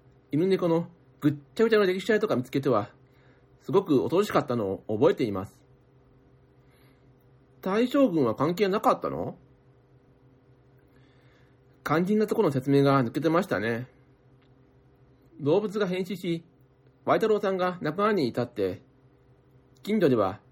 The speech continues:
「ほれ見たことか、大将軍の方向、いじくるからだ」と、年寄りたちが口々に言っていたのを覚えています。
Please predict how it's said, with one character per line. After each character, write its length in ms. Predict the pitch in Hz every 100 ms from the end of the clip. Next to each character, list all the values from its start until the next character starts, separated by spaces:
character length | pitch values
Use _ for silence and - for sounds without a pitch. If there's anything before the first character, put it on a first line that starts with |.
| _ _ _ _ _ _ _
「ほ 180 | 156
れ 80 | 151
見 100 | 147
た 100 | 147
こ 100 | 135
と 120 | 160
か、 260 | - 113 - _ _ _ -
大 260 | 139 190 233
将 260 | 247 214
軍 340 | 151 120 92 - _ -
の 80 | 123
方 240 | 123 131
向、 360 | 127 127 120 123 _ _ _ _ -
い 160 | 165
じ 80 | 233
く 100 | 269
る 80 | -
か 80 | 147
ら 120 | 107
だ」 280 | 82 - - _ _ _ _ _ _ _
と、 200 | 175 170 - _ _ _ _
年 180 | 165 226
寄 80 | 220
り 60 |
た 120 | -
ち 100 | -
が 220 | 107 104 104
口 200 | - 202
々 140 | 208
に 120 | 139
言 60 | 127
っ 20 |
て 120 | 156
い 40 | 156
た 80 |
の 280 | 165 113 85 -
を 140 | 107
覚 140 | 127
え 20 | 175
て 100 | 131
い 80 |
ま 140 | 101 95
す。 160 | -